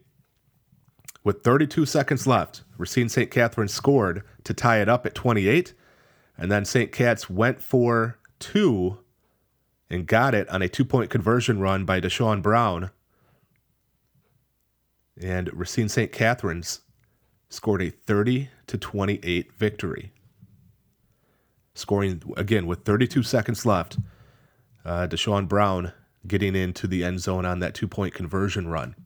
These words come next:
In Division five, Stratford avenged an early loss. In fact, they had lost to Saint, uh, Spencer Columbus Catholic back in week one. And just like Kimberly did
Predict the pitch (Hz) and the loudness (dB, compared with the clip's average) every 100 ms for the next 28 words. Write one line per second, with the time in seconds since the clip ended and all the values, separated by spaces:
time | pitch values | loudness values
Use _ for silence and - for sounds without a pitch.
0 | _ _ _ _ _ - 107 123 139 127 | _ _ _ _ _ -2 2 4 4 2
1 | 135 - 139 127 82 - - _ _ _ | 2 4 6 4 2 -6 -18 _ _ _
2 | _ - - 113 123 151 156 175 _ _ | _ -6 4 4 4 2 0 -4 _ _
3 | - 104 85 113 156 135 120 98 - - | 0 2 6 4 4 2 0 0 -8 -20
4 | - _ 117 147 151 135 139 113 101 - | -20 _ 4 6 4 4 4 4 0 -4
5 | 95 113 101 123 123 107 120 127 - - | 2 4 4 2 4 4 4 2 -4 2
6 | 131 120 107 101 135 123 120 - 120 104 | 2 2 -2 0 0 0 0 0 0 0
7 | - 127 117 - 113 113 101 117 117 113 | 2 2 0 0 2 2 2 2 2 2
8 | 123 87 95 _ - - - - 90 123 | 2 2 -4 _ -20 -20 -12 -6 2 2
9 | - 135 - 170 165 123 104 98 101 | 4 2 4 2 4 4 4 2 0